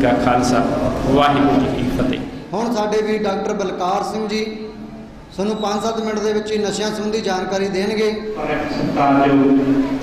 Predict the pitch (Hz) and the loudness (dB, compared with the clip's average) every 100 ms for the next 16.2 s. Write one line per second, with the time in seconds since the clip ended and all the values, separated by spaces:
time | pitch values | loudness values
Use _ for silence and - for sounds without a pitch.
0 | - - - - - - - - - - | -4 -6 -10 -12 -12 -12 -12 -12 -12 -8
1 | - - 147 147 139 139 139 143 139 135 | -2 -2 2 2 2 2 2 2 2 2
2 | 139 135 131 127 - - - - - - | 4 4 4 2 0 -4 -4 -6 -8 -10
3 | - - - - - - - - - - | -12 -12 -12 -12 -12 -12 -12 -12 -12 -12
4 | - - - - 139 156 160 160 156 151 | -12 -12 -8 -2 2 4 4 4 4 4
5 | 147 143 151 156 156 156 - - - - | 2 2 2 2 2 0 -2 -4 -6 -8
6 | - - - - - - - - - - | -8 -10 -10 -10 -10 -10 -10 -10 -12 -12
7 | - - 156 175 175 165 170 175 165 165 | -12 -8 -2 2 4 4 4 2 2 2
8 | 160 139 156 135 - - - - - - | 2 4 4 4 2 0 -2 -4 -8 -10
9 | - - - - - - - 147 170 190 | -10 -12 -12 -12 -12 -10 -2 0 2 4
10 | 196 175 170 170 165 151 151 175 170 170 | 4 4 4 4 4 2 2 2 4 2
11 | 160 156 160 170 - - - - 156 180 | 2 2 2 0 0 0 0 2 2 2
12 | 175 175 - - - - - - - - | 2 0 -2 -4 -6 -8 -10 -10 -10 -12
13 | - - - - - - - - - - | -12 -12 -12 -12 -12 -10 -10 -10 -10 -10
14 | - 254 254 - - 302 - - - - | -10 -10 -10 -10 -8 -10 -10 -12 -10 -10
15 | - - - - - - - - - - | -8 -8 -8 -10 -10 -12 -12 -12 -10 -8
16 | - - | -2 2